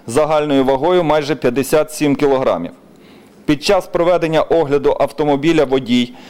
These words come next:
громадянин Молдови, запропонував прикордоннику хабар у розмірі п'яти тисяч доларів С Ш А. Даний факт також задокументовано. Громадянина передано співробітникам Служби безпеки України.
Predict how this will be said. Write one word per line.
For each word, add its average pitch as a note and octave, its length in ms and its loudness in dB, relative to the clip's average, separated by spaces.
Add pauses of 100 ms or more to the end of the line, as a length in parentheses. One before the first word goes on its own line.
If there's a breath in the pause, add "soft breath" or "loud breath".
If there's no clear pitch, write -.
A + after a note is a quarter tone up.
(180 loud breath)
громадянин D3 540 0
Молдови, D3 480 0 (360 loud breath)
запропонував E3 680 0
прикордоннику E3 680 -2
хабар D3+ 460 0
у D3 100 0
розмірі C#3+ 460 0
п'яти C#3 420 -2
тисяч D3 380 0
доларів C#3+ 360 0
С D3+ 140 0
Ш C#3 140 0
А. F2+ 200 2 (480 loud breath)
Даний E3+ 400 0
факт F#3 300 -2
також D#3+ 300 0
задокументовано. C3 960 0 (320 loud breath)
Громадянина D3 720 0 (200)
передано D3+ 460 0
співробітникам C3 840 0
Служби B2+ 360 0
безпеки A#2 420 -2
України. G#2 440 0